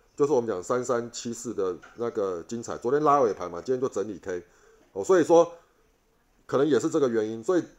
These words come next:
这两个族群我认为还是要，还是可以观察，因为为什么？因为看起来I C设计龙头的那个I C设计高价股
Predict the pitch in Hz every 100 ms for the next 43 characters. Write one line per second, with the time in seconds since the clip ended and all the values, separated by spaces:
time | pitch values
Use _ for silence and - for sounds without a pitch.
0 | _ - 156 135 127 143 143 139 113 170
1 | 135 120 113 117 151 143 131 117 - 117
2 | - 170 - 120 107 85 _ - 117 117
3 | - - 165 170 151 160 - 85 73 _
4 | _ _ _ _ - 226 214 - - 214
5 | 160 120 113 143 160 160 165 160 165 139
6 | 151 127 87 - - 117 139 110 113 113
7 | 113 107 151 151 135 160 156 156 151 147
8 | 147 143 135 113